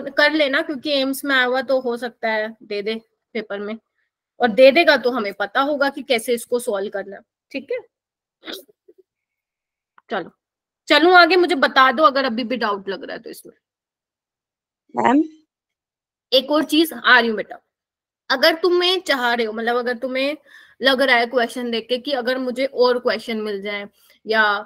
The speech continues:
Speaker 1: अ, मुझे concepts मिल जाए समझने के लिए, तो आपको मैं अपनी पीडीएफ़ भी share कर दूंगी optical isomerism की और geometrical isomerism की,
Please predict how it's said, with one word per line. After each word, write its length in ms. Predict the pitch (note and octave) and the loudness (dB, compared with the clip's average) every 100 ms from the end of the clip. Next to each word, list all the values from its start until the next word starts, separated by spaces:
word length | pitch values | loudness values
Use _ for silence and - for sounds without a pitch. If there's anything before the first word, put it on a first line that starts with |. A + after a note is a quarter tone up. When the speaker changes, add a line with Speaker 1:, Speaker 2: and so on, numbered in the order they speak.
| - - _ | -12 -20 _
Speaker 1:
अ, 160 | G#3+ G#3 | -4 -2
मुझे 320 | A#3 A3 B3+ | -2 0 2
concepts 580 | C#4 C#4 C#4 D4+ - C#4 | 4 2 4 0 2 2
मिल 220 | B3+ A#3+ | 4 4
जाए 220 | A#3 A#3 | 4 2
समझने 500 | A#3 B3 G#3+ A3+ A#3 | 0 -4 -4 -2 -4
के 140 | A3+ A3+ | 0 0
लिए, 200 | B3 F#4 - | 0 -2 2
तो 100 | C#4+ | 0
आपको 440 | - A#3+ - - | 4 2 2 -4
मैं 140 | C#4 C#4 | -2 -2
अपनी 220 | C4 D4+ | -2 -6
पीडीएफ़ 520 | D#4 C#4+ C#4 D#4 D#4+ | -4 -2 0 0 0
भी 120 | C#4+ D#4+ | 0 0
share 300 | D#4 C#4 B3+ | 2 0 0
कर 220 | B3 G#3 | -2 -2
दूंगी 240 | A3 A#3+ | -4 0
optical 500 | A#3+ A3 - A#3 A#3+ | -2 -2 -12 -4 0
isomerism 720 | A3 A3 A#3 G#3+ G#3+ G#3 A3 G#3+ | 0 -2 -6 -4 -4 -6 -8 -8
की 220 | C#4 G4 _ _ A#3+ | -10 -10 _ _ -4
और 120 | A3+ | 0
geometrical 600 | A#3+ A#3 A3+ C4 B3+ B3 | 2 0 -2 -4 2 4
isomerism 760 | G#3+ G#3+ A3+ A3 G#3+ G3+ G#3+ | 2 0 -2 0 -2 -2 -8
की, 200 | G#3 D#4+ | -4 -6